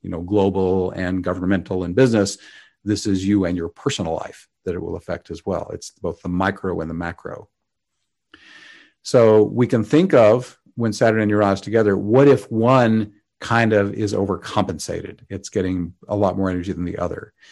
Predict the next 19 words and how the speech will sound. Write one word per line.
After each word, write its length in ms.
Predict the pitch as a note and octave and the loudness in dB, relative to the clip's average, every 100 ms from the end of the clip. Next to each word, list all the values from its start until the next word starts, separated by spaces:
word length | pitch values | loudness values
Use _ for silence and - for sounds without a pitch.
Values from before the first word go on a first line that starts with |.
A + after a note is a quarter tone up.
| _ | _
If 200 | G#2 G2 | -8 -2
you 80 | A2 | -2
get 280 | G#2+ A2+ G#2+ | 4 4 4
into 280 | G#2 - G#2 | -2 -4 -2
an 80 | F#2 | 0
overcompensated 960 | G#2 F#2+ - G#2 F#2+ G2 G2 F#2 F2+ | 0 -2 -2 -2 -2 -4 -6 -6 -6
Saturn 520 | - G#2+ B2+ B2+ F2+ | -4 0 2 2 0
situation, 680 | - F#2+ - E2+ E2 - E2+ | -4 -10 -6 -6 -6 -8 -12
here 320 | E2+ G#2+ G2 | -6 -2 0
are 400 | - F2+ F2 F2 - | 0 0 0 -2 -8
the 60 | F#2 | -12
things 260 | G2+ F2+ | -8 -6
that 80 | F2 | -8
can 120 | F#2 | -10
happen. 460 | - D#2 - C#3+ - _ _ _ _ _ _ _ - | -10 -10 -6 -8 -10 _ _ _ _ _ _ _ -4
Repression 720 | F#2+ - A2+ G#2 A#2+ G#2 G#2 | -4 0 2 2 0 0 -2
of 200 | - G2+ | -4 -4
the 100 | G2 | 0
young, 500 | G2+ G#2 G#2 A2 | 2 2 2 0